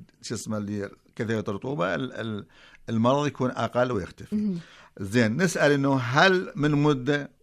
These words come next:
Speaker 2: نعم.
Speaker 1: نعم، يعني الالتهابات العفونية والفيروسية من، بالخصوص بعد ما، آه، تعنف الناس والفيروس ينتقل من مريض ومن مريض إلى مريض، عادة، آه، تقل قدرته على الاب-،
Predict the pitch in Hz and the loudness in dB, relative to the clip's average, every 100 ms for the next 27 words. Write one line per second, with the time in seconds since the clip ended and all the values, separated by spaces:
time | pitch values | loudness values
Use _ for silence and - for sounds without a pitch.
0 | - 208 190 185 202 _ - 156 175 135 | -10 -8 -8 -12 -18 _ -8 0 2 2
1 | 107 107 101 98 104 101 101 - - - | 2 0 0 -2 0 -2 -4 -12 -20 -20
2 | - - _ 170 170 180 185 170 170 190 | -20 -20 _ -4 0 0 4 6 6 4
3 | 190 165 147 - 135 127 123 113 117 113 | 2 0 -2 0 2 4 4 4 2 2
4 | 113 - 113 107 107 104 104 107 - 107 | 0 -2 0 2 0 0 -2 -4 -6 -6
5 | - 101 107 92 85 - - - - 156 | -6 -6 -4 -4 -6 -12 -20 -20 0 4
6 | 160 175 143 135 120 110 - - 107 110 | 4 4 2 4 4 2 -6 -8 -6 -6
7 | 101 - 117 147 123 127 113 110 104 - | -8 -6 0 2 2 0 2 4 2 0
8 | 104 - 113 104 113 120 135 131 113 - | -6 -6 -4 0 2 4 4 4 0 0
9 | 135 127 117 120 113 110 110 107 110 107 | 2 2 4 4 4 4 2 2 2 2
10 | 107 107 107 - 107 104 104 135 156 165 | 2 2 0 -2 -2 0 0 -2 -2 -2
11 | 170 156 151 147 - - - - - 104 | -2 0 -2 -4 -12 -20 -20 -18 -6 -4
12 | 92 113 - - 170 131 - 113 143 151 | -2 -6 -6 0 2 2 0 2 0 0
13 | 156 160 - 120 131 139 147 - 113 107 | 0 -2 0 -2 0 0 -2 -6 -6 -6
14 | 107 | -8